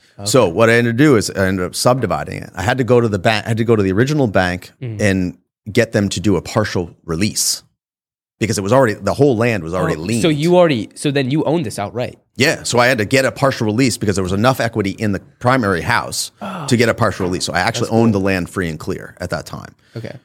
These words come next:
Speaker 2: So then I took, went out and did a land loan or
Speaker 1: Mm-hmm.
Speaker 2: construction loan to
Speaker 1: Mm-hmm.
Speaker 2: build.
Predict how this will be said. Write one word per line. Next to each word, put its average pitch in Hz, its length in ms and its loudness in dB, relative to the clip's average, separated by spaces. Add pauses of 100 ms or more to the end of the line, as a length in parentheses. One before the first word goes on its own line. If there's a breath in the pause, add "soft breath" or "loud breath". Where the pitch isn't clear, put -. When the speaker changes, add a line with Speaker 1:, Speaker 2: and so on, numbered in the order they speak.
(120)
Speaker 2:
So 110 240 4
then 135 180 4
I 113 80 2
took, 123 280 0
went 110 160 2
out 98 120 2
and 92 80 -6
did 92 100 -2
a 90 60 -4
land 113 320 2
loan 90 400 -4
or 92 80 -4
Speaker 1:
Mm-hmm. 127 80 -4
Speaker 2:
construction 110 480 -2
loan 87 280 -12 (140)
to 135 60 -10
Speaker 1:
Mm-hmm. 98 80 -6
Speaker 2:
build. 90 320 -6